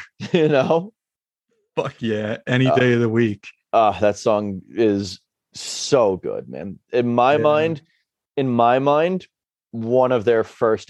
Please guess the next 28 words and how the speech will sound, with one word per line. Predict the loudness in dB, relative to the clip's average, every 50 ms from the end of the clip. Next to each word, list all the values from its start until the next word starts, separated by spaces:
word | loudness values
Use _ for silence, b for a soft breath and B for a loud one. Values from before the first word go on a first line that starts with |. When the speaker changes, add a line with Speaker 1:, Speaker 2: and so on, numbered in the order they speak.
| _
Speaker 1:
actual | -4 -2 -2 -2 -2 -4 -12 -8 -4 -4 -4 -4
metal | -2 -2 0 2 0 0
songs, | -2 -4 -6 -6 -6 -6 -8 -10
but | -4 _ -2 -2 -2 -2
we | -4 -2 -2 0
will | 0 0 0
talk | 0 0 0 0 0 2 -2
about | -2 0 2 2 2 0 -2 -2
that | -2 -2 0 0 0 -2 -4 -6
in | -10 -10 -10 -8 -10 -8 -8
another | -6 -6 -4 -2 -2 -2 -2 -2 -2 -4 -4
episode. | -6 -8 -10 -14 -14 -8 -6 -6 -4 -4 -8 -10 _ _ _ _ _ _ _ _ _
Speaker 2:
Yeah, | -4 -2 0 0 0 0 -2 -4 -8 _ _ -14 -2
'cause | 0 2 2 2 2 -2 -4 -8
I | -4 -4 -4 -4
think | -2 -2 -2 0 0 -2 -4 -6 -14
Starbreaker | -12 -12 -2 0 2 4 4 2 2 2 2 2 2 0 0 0 0 -2 -4 b b b _
is | _ -8 -6 -6 0
definitely | 2 2 2 2 0 0 2 2 2 2
a | 0 0 0
worthy | -2 0 0 0 0 2 2 0 0 -4
song | -4 -2 -2 0 0 0 0 -2
for | -2 -2 -2 -2
us | -2 -4 -4
to | -2 0
recommend. | 0 0 0 0 0 2 2 2 2 2 2 -2 -2 -4 -8 b b b b _ _
Speaker 1:
Mm. | -12 -4 0
Speaker 2:
And | 0 2 2 2 0 -2